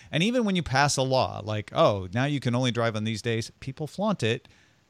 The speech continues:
if they're not motivated by the reason for it. And they're like, uh, you know, they figure out ways around it, and they,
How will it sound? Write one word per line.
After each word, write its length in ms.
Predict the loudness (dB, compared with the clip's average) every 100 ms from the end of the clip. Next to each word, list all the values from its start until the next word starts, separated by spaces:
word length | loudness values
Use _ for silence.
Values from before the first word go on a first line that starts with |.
| _
if 180 | -4 0
they're 180 | 2 4
not 220 | 2 0
motivated 680 | 0 2 2 0 0 -2 -6 -10
by 200 | -2 0
the 100 | 0
reason 320 | -2 -6 -8 -12
for 240 | -14 -16
it. 60 | -20 _
And 140 | -6 -2
they're 100 | 0
like, 260 | -2 -4 -8
uh, 60 | -12 -8
you 180 | -6 -4
know, 60 |
they 120 | -4
figure 280 | -4 -2 0
out 140 | 0 0
ways 200 | -2 -2
around 320 | -2 -4 -6
it, 140 | -10
and 120 | -10
they, 180 | -8 -10